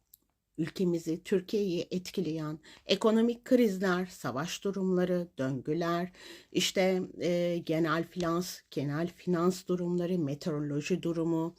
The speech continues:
işte, m, e, altının yükselişi, faizler ne olacak,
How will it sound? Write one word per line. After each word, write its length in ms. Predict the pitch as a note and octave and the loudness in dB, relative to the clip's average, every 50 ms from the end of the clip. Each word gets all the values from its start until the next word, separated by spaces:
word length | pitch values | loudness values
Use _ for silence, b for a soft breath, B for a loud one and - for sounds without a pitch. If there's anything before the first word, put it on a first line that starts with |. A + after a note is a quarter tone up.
| B B B B B B B B | B B B B B B B B
işte, 440 | E3 F3+ - - G#3+ G#3 G3+ G3 G3 G3 - | 0 0 2 4 4 4 4 2 0 -4 -4
m, 400 | - F#3 F#3 F3+ F3 F3+ F3+ F3 | 0 2 2 4 4 4 2 0
e, 360 | F3 E3 D#3+ D3 C#3+ - - - - - | 0 -4 -6 -8 -8 -8 -10 -10 -8 -6
altının 1080 | F#3+ F#3+ F#3+ G3 G3 - - - G3+ G3 F#3+ F#3+ F#3 _ _ - E3+ F3+ F#3 F#3 F#3 | -4 -2 0 0 -2 -4 -2 -2 0 2 2 0 -2 _ _ -2 2 4 6 6 6
yükselişi, 720 | F3+ F3+ G3 G3 - - - G#3 F3+ E3 F3 F3+ - F#3 F3 | 4 2 0 -2 -2 -4 -2 -2 0 0 -2 -2 -2 -4 -4
faizler 920 | - G3 F3 E3+ E3 E3+ F3 F3+ F3+ - F#3 F#3 F3 E3+ E3+ E3+ D3+ - - - - | -4 -4 -2 -2 0 0 0 0 -2 -2 -2 0 0 0 -2 -4 -4 -6 -10 -8 -6
ne 120 | D#3+ D#3 | -4 -2
olacak, 720 | D#3 B2+ C3 D#3+ F3+ F3 E3+ - F#3 F3 E3 E3+ - - | -2 -2 -2 -2 -2 -2 -2 0 0 0 0 -2 -4 -8